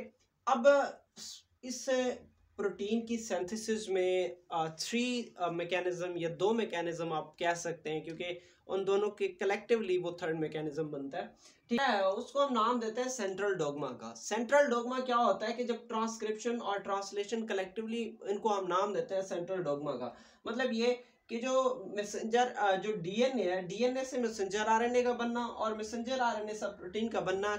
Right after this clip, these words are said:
collectively क्या कहलाता है? Central dogma कहलाता है। मतलब ये कि एक ऐसा procedure है जिसमें, अ, डीएनए से, अ, क्या तैयार होता है आपका, अ, आरएनए तैयार होता है और उस आरएनए से फिर,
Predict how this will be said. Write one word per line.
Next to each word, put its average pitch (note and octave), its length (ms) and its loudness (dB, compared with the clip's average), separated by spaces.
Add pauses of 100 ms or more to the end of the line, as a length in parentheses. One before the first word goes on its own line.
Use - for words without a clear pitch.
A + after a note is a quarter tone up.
(100)
collectively G#3 540 0
क्या F#3+ 160 0
कहलाता E3+ 400 -4
है? G#3+ 180 -4 (220)
Central G#3+ 400 2
dogma F3 360 2
कहलाता C#3 400 -4
है। D#3 60 -6
मतलब A#3 300 -2
ये B3 80 6
कि B3 100 0
एक A#3 160 0
ऐसा A3 280 0
procedure G3+ 560 0
है G3+ 80 2
जिसमें, G3 560 0
अ, F3 180 0
डीएनए G3 420 2
से, F#3+ 200 -2 (120)
अ, - 100 -8 (720)
क्या F#3+ 160 4
तैयार F#3+ 320 4
होता F3+ 200 -2
है F3+ 60 2
आपका, F3 320 2 (520)
अ, D#3+ 60 -4 (140)
आरएनए A3 340 6
तैयार A3+ 300 6
होता G#3 200 0
है A3 60 4
और G#3+ 160 0
उस B3 220 0
आरएनए B3+ 440 6
से A#3 160 -2
फिर, G#3+ 180 -6